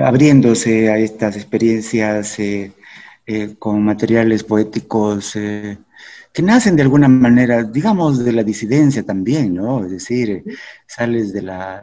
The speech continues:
de la forma establecida, sales de lo que está permitido. Creo que cada vez que hablo estoy haciéndome propaganda y eso es lo que menos <laughs> quiero.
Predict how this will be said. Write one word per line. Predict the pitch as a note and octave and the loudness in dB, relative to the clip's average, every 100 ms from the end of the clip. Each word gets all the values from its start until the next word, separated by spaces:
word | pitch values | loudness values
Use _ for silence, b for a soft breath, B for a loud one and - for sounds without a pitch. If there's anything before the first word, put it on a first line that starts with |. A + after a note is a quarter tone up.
| G2+ | -14
de | G2+ | -10
la | G#2 | -10
forma | - B2+ A#2+ | -4 0 0
establecida, | G#2 - F#2+ F#2+ - - D3 C3+ B2 A#2+ | -2 -8 -10 -10 -12 -6 -2 0 -2 -4
sales | - A2+ A2 G#2+ F#2+ | -6 -8 -6 -6 -6
de | F#2+ | -8
lo | F#2 F#2 | -10 -12
que | - | -14
está | F#2+ - G#2 | -16 -12 -12
permitido. | G2+ G2+ - - D#3+ B2+ B2 A#2+ b b b _ _ _ _ _ _ _ _ _ _ _ - B B | -6 -6 -6 -2 0 2 0 -6 b b b _ _ _ _ _ _ _ _ _ _ _ -20 B B
Creo | - A#2 | -6 -6
que | - - | -6 -12
cada | - A2+ | -4 -2
vez | A2 A2 | -2 -4
que | - G#2+ | -4 -4
hablo | A2+ A2+ A2+ G#2+ | -4 -4 -6 -6
estoy | - A2 | -4 -4
haciéndome | G#2 G#2 G#2+ G#2 | -2 -2 -2 -4
propaganda | G#2 G2+ G#2 B2+ B2+ | -6 -6 0 2 2
y | G2 | 0
eso | G2+ G#2+ | -2 -2
es | |
lo | G#2 | -4
que | G#2 | -4
menos | F#2+ G2 F#2+ | -4 -4 -6
<laughs> | G2 | -8
quiero. | G#2+ A#2 A2+ - - | -6 -4 -6 -10 -12